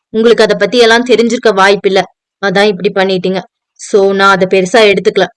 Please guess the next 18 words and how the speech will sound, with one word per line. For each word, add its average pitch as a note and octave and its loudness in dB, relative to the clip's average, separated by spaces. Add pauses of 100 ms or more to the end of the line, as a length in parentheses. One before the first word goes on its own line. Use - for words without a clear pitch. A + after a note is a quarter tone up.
நீங்க C4 0
விடுங்க" G#3 2 (580)
என்று B3+ 0
விஜய் A3 0 (180)
மிகவும் A#3 0
தன்மையாக A#3 0
பேச B3+ 2 (460)
அங்கே D4+ 0
இருந்த B3 0 (100)
அனைவருக்கும் C#4+ -4 (240)
அவன் C4 -4
மீது G#3 -4
மரியாதை A3 0 (100)
கூடியது. A#3 -2 (600)
"அமுதா G#3+ 0 (260)
இப்ப A3 -6
எப்படி F3 0
இருக்கா?" F#3 0